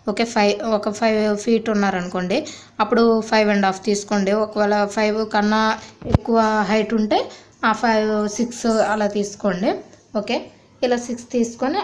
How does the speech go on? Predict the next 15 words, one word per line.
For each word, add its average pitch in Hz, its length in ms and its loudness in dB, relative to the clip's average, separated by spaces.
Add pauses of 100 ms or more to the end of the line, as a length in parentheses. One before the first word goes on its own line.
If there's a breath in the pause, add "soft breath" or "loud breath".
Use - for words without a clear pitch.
అక్కడి 233 300 -2
నుంచి 226 260 0
ఈ 247 400 -2
సైడ్ 233 420 0
గేర్ 220 200 2
అనేది 208 240 0
ఉన్నది 185 260 -4
కదా, 185 180 -6
ఈ 233 200 -2 (100)
గేర్ 214 200 2
కూడా 190 480 -4 (400 loud breath)
మనం 240 300 -2 (220)
పొడవు 208 200 2
అనేది 202 280 -2
పెట్టుకోవాలి. 180 720 -4